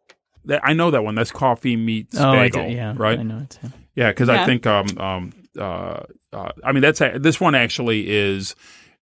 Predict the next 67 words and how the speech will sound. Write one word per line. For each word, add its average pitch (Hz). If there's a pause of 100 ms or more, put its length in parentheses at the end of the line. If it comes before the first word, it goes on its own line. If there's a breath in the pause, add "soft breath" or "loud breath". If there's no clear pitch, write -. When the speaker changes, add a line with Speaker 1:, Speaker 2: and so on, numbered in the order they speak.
(120)
Speaker 1:
one 123
of -
these 123
things 113
is 104
not 110
like 101
the 104
other. 101
And 101
when 101
I 101
kind 117
of, 98
like, 101
looked 104
at 95
the 101
dating 95
app 87
logo 92
world, 87
this 104
was 101
the 104
one 92
that 90
kind 95
of 90
jumps 92
out. 87
It 87
actually 92
has, 90 (640 loud breath)
it 98
has, 95
like, 98
a 101
name 101
that's 98
kind 95
of, 87
like, 87
jumping 95
right 90
up 90
and 90
kind 90
of 82
has 87
its -
paws 90
on 87
the 85
window 90
of 87
the 87
pet -
store -
wagging 107
its -
tail. -
It -
really, 113
like, 95
wants 92
to 87